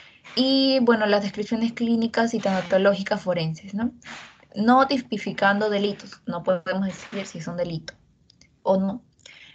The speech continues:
Y, bueno, el cumplimiento de las normas para elaborar informes periciales, que es lo que le mencioné en la ley treinta treinta y seis sesenta y cuatro,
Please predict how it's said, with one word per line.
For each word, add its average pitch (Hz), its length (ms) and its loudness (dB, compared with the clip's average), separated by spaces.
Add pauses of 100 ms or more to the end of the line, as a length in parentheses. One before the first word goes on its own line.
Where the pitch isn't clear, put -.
(120)
Y, 269 360 4
bueno, 220 260 6
el 202 140 2
cumplimiento 226 560 2
de 247 100 8
las 208 160 4
normas 208 380 2
para 208 140 4
elaborar 180 360 2
informes 196 360 -2
periciales, 254 580 2
que - 120 -8
es 175 60 -6
lo 185 80 -4
que 175 80 -4
le 170 100 -4
mencioné 190 580 -10
en 180 140 -8
la 165 100 -2
ley 185 420 -2
treinta 190 320 -2
treinta 170 260 -2
y 170 80 -6
seis 175 220 -8
sesenta 185 320 -6
y 208 40 -4
cuatro, 226 340 2